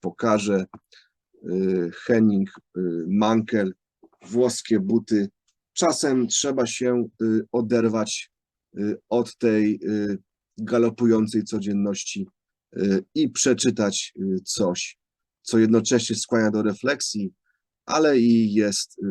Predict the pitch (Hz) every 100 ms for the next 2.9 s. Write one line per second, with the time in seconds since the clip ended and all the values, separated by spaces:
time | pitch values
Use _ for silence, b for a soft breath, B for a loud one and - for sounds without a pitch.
0 | 92 95 113 101 98 - - 120 104 98
1 | 87 - - 87 87 _ _ _ - 87
2 | 90 95 95 - 98 92 87 85